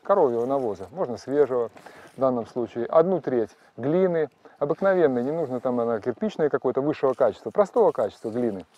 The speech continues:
Э, и сеянной золы, золы от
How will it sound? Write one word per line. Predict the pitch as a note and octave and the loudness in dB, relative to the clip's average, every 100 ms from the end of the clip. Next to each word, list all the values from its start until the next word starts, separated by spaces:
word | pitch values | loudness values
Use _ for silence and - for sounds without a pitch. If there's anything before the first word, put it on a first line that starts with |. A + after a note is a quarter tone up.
| - - - - - - _ _ _ _ - | -20 -20 -20 -20 -20 -20 _ _ _ _ -2
Э, | D3+ D3 C#3+ - | 2 4 4 2
и | G#3+ B3+ | 2 2
сеянной | - G3+ G#3+ G#3 G3 | 0 4 6 6 4
золы, | C#3 A#2+ G#2 F#2 - - | 6 4 2 -6 -12 -10
золы | A#2+ D3 G3 A#3+ D4 | 0 4 4 2 0
от | E3 G3 - | -2 -2 -2